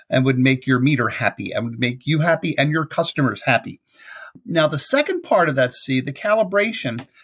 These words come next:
that's critical because after a certain amount of usage,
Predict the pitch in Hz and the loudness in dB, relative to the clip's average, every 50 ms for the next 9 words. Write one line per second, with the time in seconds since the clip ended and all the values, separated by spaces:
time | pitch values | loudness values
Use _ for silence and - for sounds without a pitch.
0 | - _ - _ _ - 214 208 - - - - - 180 160 143 131 - - 104 | -20 _ -20 _ _ 2 2 2 0 -6 -8 -6 0 0 2 2 0 -4 -6 -8
1 | - - _ _ _ _ _ _ _ _ _ _ 180 180 147 - - 180 170 165 | -8 -8 _ _ _ _ _ _ _ _ _ _ -6 -4 -2 2 4 4 6 6
2 | 165 165 151 - - 190 202 233 240 247 - 269 247 240 233 - - 160 147 - | 4 2 -2 -2 0 2 2 2 0 0 0 0 2 2 0 -2 -4 -4 -4 -4
3 | - - - 202 208 - 165 160 156 151 165 170 175 165 143 120 120 127 135 156 | -4 -2 0 0 0 0 0 -2 0 2 2 2 2 2 0 -2 -2 -2 0 2
4 | 180 180 175 - - 135 127 127 - - - | 2 2 0 2 0 0 0 0 -4 -10 -14